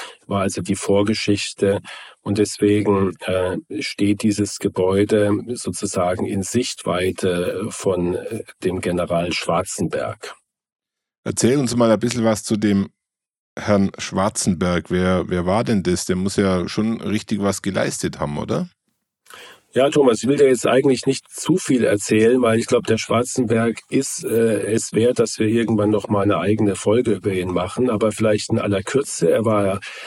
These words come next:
Speaker 1: ein Feldmarschall, er hat im, äh, wurde im achtzehnten Jahrhundert geboren, ist im neunzehnten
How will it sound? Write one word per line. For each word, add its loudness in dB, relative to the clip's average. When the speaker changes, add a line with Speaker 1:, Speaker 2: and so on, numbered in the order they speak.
Speaker 1:
ein 0
Feldmarschall, 2
er 0
hat -2
im, 4
äh, 2
wurde 0
im 0
achtzehnten 0
Jahrhundert 2
geboren, 2
ist -2
im 4
neunzehnten 2